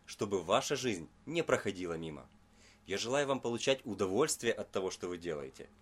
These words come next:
жить полной жизнью в соответствии со своим призванием. И я желаю вам с радостью и удовольствием достигать в своей жизни успеха. А с вами в эфире с берега Черного моря был я, Андрей Выдрик,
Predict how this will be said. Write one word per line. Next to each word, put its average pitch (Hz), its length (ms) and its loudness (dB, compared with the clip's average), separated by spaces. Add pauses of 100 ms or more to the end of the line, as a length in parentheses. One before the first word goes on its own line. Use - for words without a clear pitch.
(260)
жить 135 300 -6 (160)
полной 147 360 2
жизнью 127 420 0
в - 40 -4
соответствии 101 500 -2
со 92 140 -2
своим 98 260 -2
призванием. 95 640 -2 (560)
И - 60 -6
я 165 120 4
желаю 123 300 4
вам 104 140 4
с - 140 0
радостью 107 500 0
и 104 80 -8
удовольствием 135 640 0 (300)
достигать 107 640 2
в - 20 -6
своей 85 220 -2
жизни 82 420 -6
успеха. - 540 -8 (580)
А 82 100 -4
с - 100 -2
вами 135 220 6
в 92 100 0
эфире 131 360 0 (400)
с 80 140 -8
берега 127 340 6
Черного 87 400 2
моря 170 380 4 (120)
был 170 340 2 (180)
я, 82 320 2 (500)
Андрей 80 320 -2
Выдрик, 151 340 0